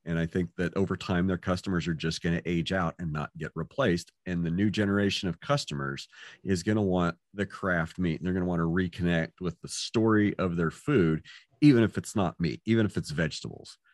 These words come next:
So, yeah, we're, we've gotta live with Tyson and Cargill for a while yet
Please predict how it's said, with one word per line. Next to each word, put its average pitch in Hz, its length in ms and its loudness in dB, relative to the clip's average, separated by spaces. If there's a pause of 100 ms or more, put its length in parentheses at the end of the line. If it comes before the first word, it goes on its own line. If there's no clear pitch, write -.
(260)
So, 92 400 2 (2000)
yeah, 110 120 4
we're, 143 200 6 (120)
we've 165 200 6
gotta 190 180 8
live 156 220 8
with 147 160 4
Tyson 131 360 4
and 104 80 -2
Cargill 110 340 0
for 98 160 -4
a 82 60 0
while 62 320 -6
yet 58 200 -6